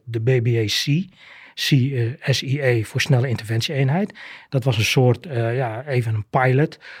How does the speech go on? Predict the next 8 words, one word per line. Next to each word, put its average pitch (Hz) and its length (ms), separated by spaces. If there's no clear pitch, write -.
om 127 340
samen 147 480
met 123 160
mariniers, 117 580
politie 127 640
en, 117 120
en 113 80
marechaussées 120 720